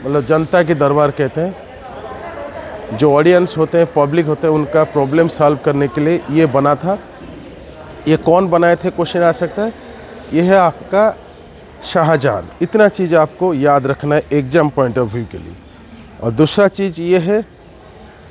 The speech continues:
ये दीवानी आम आप फिर से देख लीजिए, फिर मैं और कुछ बता दूंगा आप लोगों को। फिर से थोड़ा सा देख लीजिए। ये जो दीवानी आम आप देख रहे हैं पूरा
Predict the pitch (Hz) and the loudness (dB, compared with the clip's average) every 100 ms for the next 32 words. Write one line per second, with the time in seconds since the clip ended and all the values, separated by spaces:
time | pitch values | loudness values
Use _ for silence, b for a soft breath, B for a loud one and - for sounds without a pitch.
0 | - - - - - - - - 170 180 | -20 -20 -20 -20 -20 -20 -18 0 4 4
1 | 135 170 196 208 202 - 165 175 - 170 | 4 4 4 4 2 2 2 0 0 0
2 | 170 - 208 180 226 160 190 190 208 202 | 0 -2 -4 0 0 2 2 2 0 0
3 | 196 196 175 170 160 160 - 160 135 135 | 0 0 2 4 4 2 0 -6 -4 -2
4 | 156 147 151 147 139 143 143 139 180 - | 0 0 2 0 0 0 0 0 -4 -8
5 | - - - - - - 147 - 147 - | -20 -20 -20 -20 -20 -10 -6 -2 -2 2
6 | 156 165 170 117 147 170 135 123 139 180 | 2 4 2 0 0 0 -2 -2 -4 -6
7 | - - - - - - - - - - | -10 -20 -20 -20 -20 -20 -20 -20 -20 -20
8 | - - - - 165 180 170 190 165 139 | -20 -18 -18 0 4 4 4 2 2 2
9 | 170 180 196 170 175 165 160 135 160 160 | 4 4 4 2 2 2 0 0 -2 0
10 | 165 147 170 196 - - - - 165 196 | -2 -2 -2 -4 -10 -20 -20 -4 0 2
11 | 208 196 | 4 2